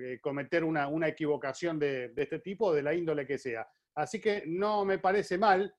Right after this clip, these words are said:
Eh, me hubiese gustado, Jos, no por Hamilton, ¿eh? Para que no se enojen.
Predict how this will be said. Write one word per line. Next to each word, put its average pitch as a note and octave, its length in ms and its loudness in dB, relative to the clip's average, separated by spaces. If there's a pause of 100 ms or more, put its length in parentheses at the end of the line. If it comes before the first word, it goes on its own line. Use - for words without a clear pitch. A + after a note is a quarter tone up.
(320)
Eh, D#3+ 240 2
me F#3+ 140 6
hubiese C4 260 4
gustado, A3+ 460 6
Jos, - 340 -2 (200)
no G#3 200 4
por G#3 260 4
Hamilton, C3+ 540 2
¿eh? G3 140 0
Para C#3+ 200 -2
que C#3 120 -4
no D#3 100 -4
se D3 140 -4
enojen. C#3 440 -6